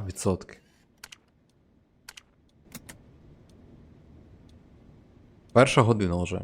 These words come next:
другої ночі. Якийсь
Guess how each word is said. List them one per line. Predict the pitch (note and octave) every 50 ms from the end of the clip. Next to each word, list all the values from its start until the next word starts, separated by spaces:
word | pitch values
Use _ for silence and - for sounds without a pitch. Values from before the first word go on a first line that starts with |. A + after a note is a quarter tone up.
| G2 - - - - -
другої | G2 G2 G#2+ G2+ G2+ G2+ F#2
ночі. | F2+ F2 F2 - - - _ _ _ _ _ - - - - - - - - - - - - - - - - - - - - - - - - _ _ _ - - - _ - - - - - - _ - - - - - - - - - - - - _ _ _ _ - - - - - - - - - - - - - - - -
Якийсь | G2+ F#2+ F#2 - A2 G2+ - - -